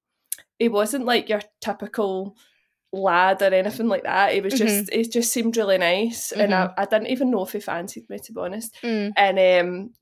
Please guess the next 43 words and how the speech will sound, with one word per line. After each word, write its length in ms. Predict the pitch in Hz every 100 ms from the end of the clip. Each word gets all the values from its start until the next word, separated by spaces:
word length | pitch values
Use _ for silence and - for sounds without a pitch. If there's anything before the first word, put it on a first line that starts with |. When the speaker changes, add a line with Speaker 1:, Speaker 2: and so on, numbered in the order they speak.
| _
Speaker 1:
so 220 | - 226
after 420 | - 202 233 - 226
it, 140 | 220
we 60 | 226
had 200 | 208 196
a 40 |
few 180 | 220 226
drinks, 500 | 220 190 190 - - -
and 340 | 190 180 180 180
I 40 | 202
couldn't 320 | - 196 190
get 160 | - -
a 40 |
taxi 440 | - 180 - -
home. 480 | 208 185 180 185 208 _ - - _
So 180 | - -
he 60 | 233
Speaker 2:
Ah. 160 | 330 359
Speaker 1:
was 220 | 196 -
like, 720 | 190 185 185 196 190 - - _ _ - -
"Just 220 | 285 -
come 180 | 320 269
to 80 | 247
my 180 | 214
bit, 240 | 214 214 -
we'll 80 | 220
phone 240 | - 269
a 60 | 277
taxi. 480 | 277 214 208 - 247
It's 100 | -
obviously 340 | 202 220 233 233
freezing 480 | 202 226 233 240 233
in 120 | 233
Scotland." 680 | - 196 208 - 208 220 226
Speaker 2:
Yeah, 360 | 240 226 214
yeah. 560 | 214 214 196 196 190 190
Speaker 1:
Um, 220 | 190 190 -
<laughs> 640 | 233 - 339 - _ _
and 120 | 208 202
I 120 | 185
was 140 | 185
like, 220 | 196 202 -
"Oh, 280 | 240 226